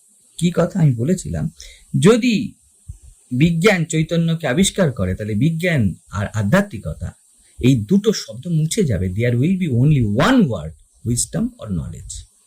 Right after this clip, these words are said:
যেটা হলো অরিজিনালিটি।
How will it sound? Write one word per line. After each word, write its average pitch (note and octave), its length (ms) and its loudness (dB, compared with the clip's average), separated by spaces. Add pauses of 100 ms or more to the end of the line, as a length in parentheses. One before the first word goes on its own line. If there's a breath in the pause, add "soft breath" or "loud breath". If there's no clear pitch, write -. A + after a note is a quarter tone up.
(1300)
যেটা B2+ 220 2
হলো E3+ 160 -2 (100)
অরিজিনালিটি। G2 640 -4